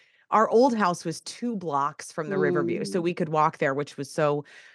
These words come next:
Speaker 1: wonderful. But it's, uh, you know, one of those neighborhood movie theaters, and they show all kinds of old movies. And they, um, last Sunday, they were playing Elf at six
Speaker 2: Oh.
Speaker 1: o'clock.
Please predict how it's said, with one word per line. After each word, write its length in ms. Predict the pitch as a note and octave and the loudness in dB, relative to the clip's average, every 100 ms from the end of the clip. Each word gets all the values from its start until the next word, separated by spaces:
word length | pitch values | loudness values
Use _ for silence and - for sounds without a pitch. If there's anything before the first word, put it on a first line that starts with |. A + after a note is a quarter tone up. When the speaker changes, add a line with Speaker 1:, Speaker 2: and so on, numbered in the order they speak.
| - _ _ | -20 _ _
Speaker 1:
wonderful. 400 | B3+ C#4 C4 A#3+ | 4 4 6 4
But 120 | G3 | 4
it's, 180 | G3 - | 0 -2
uh, 60 | A3 | -6
you 160 | - G#3+ | -6 -6
know, 100 | G3 | -4
one 140 | F#3+ G#3+ | -4 -4
of 40 | |
those 200 | G#3+ F3 | -4 -4
neighborhood 560 | F3+ F3 F3+ G#3 A3+ G3+ | -6 -6 -4 -2 -2 -2
movie 240 | F#3+ F3 | -4 -6
theaters, 440 | E3+ D#3+ D#3+ E3+ E3+ | -4 -2 -2 -4 -4
and 120 | E3+ | -6
they 100 | E3 | -6
show 280 | - F3 - | -2 -2 0
all 180 | D#3+ | 0
kinds 260 | D#3+ G3+ G3+ | 0 -4 -2
of 140 | F#3 - | -4 -4
old 300 | F3 F3 F3 | -4 -4 -4
movies. 480 | E3+ D3+ D3 D3 D3 | -6 -4 -4 -6 -6
And 260 | - F#3 F3 | -6 -2 2
they, 400 | F3 F3 F3 F3+ | 2 2 0 0
um, 360 | F3 D#3 D3 | 0 -2 -2
last 400 | C3+ E3 E3+ - | -4 -4 -4 -8
Sunday, 320 | - C4 A3 F#3 | -4 0 0 0
they 120 | E3+ | 0
were 140 | E3+ | -2
playing 340 | - F3+ E3 - | -2 -6 -6 -4
Elf 320 | B2+ E3+ C4 - _ - - - | 0 2 0 -4 _ -20 -12 0
at 220 | E3+ C#3+ | 0 0
six 280 | C#3 F3+ F#3 | -4 -4 -4
Speaker 2:
Oh. 0 | |
Speaker 1:
o'clock. 420 | E3+ C#3 D2 | -2 -2 -2